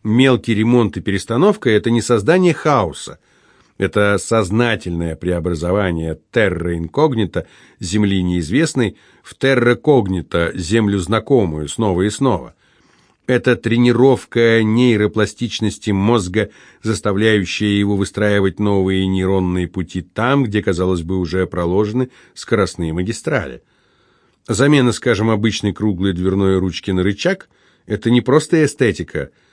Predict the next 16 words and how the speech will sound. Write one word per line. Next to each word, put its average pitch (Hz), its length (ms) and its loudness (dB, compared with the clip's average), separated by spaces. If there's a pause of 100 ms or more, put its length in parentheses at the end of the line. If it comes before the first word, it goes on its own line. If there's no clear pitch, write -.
(160)
это 95 240 -2
новый 120 300 4
тактильный 123 540 0
сигнал, 143 560 -2 (400)
новое 98 340 2
положение 120 560 2
руки, 143 540 0 (360)
новый 120 420 2
угол 113 340 2
нажатия. 98 800 0 (280)
Ваш 107 340 0
мозг 113 460 2
активно 98 420 -2
включается 92 640 -2
в - 120 -18
процесс, - 580 -4